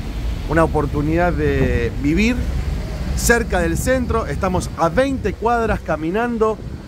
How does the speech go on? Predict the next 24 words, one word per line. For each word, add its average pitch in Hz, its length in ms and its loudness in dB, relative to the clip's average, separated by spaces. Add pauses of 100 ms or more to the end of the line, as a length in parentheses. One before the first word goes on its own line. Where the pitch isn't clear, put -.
para 139 180 2
allá, 220 360 0
está 170 580 0
la 139 140 -2
playa 147 720 0 (280)
Bristol 220 500 0 (480)
y 151 80 0
a 156 140 2
metros 185 420 0
de, 147 380 0
a 143 100 -2
diez 190 200 0
cuadras 175 440 2
del 147 140 -2
centro, 220 560 0
a 139 100 -2
dos 165 160 0
cuadras 165 400 0
de 131 80 -2
la 123 100 -2
zona 139 300 -2
de 120 160 0
San 117 200 -4
Juan. 101 240 -2